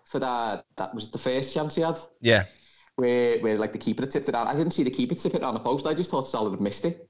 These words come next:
Speaker 1: I was
Speaker 2: <laughs>
Speaker 1: screaming. I was like, "What are you missing that for?"
Speaker 2: <laughs>
Speaker 1: Um, but then it later showed on the replay. It's a great save, that.
Speaker 2: Yeah, and then obviously we had, um, Shaw clear the one off the line.
Speaker 1: Yeah.
Speaker 2: Um,
Speaker 1: I
Speaker 2: the
Speaker 1: was more disappointed in the West Brom game than a Newcastle game, but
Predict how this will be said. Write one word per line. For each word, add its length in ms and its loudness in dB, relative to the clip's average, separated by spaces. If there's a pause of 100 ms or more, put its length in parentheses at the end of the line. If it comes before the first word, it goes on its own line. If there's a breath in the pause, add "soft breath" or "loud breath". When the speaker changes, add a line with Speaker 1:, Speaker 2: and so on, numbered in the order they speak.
Speaker 1:
I 60 -2
was 180 4
Speaker 2:
<laughs> 40 -6
Speaker 1:
screaming. 440 0
I 520 -10
was 80 2
like, 120 -2
"What 80 2
are 40 4
you 60 6
missing 340 2
that 220 8
for?" 720 6
Speaker 2:
<laughs> 320 2
Speaker 1:
Um, 200 -2 (240)
but 120 -4
then 160 0
it 80 0
later 280 2
showed 260 0
on 100 0
the 80 2
replay. 720 0
It's 140 -8
a 80 -2
great 320 -4
save, 300 0
that. 180 -4 (320)
Speaker 2:
Yeah, 220 6
and 80 6
then 80 6
obviously 320 2
we 40 6
had, 260 6
um, 480 6
Shaw 560 6
clear 320 0
the 80 2
one 200 2
off 180 -4
the 100 -2
line. 600 -2
Speaker 1:
Yeah. 1040 2
Speaker 2:
Um, 140 -4 (920)
Speaker 1:
I 80 2
Speaker 2:
the 60 8
Speaker 1:
was 100 6
more 160 2
disappointed 720 -2
in 220 0
the 80 2
West 220 -2
Brom 180 -2
game 320 0
than 140 -2
a 20 -2
Newcastle 480 -4
game, 400 0
but 320 2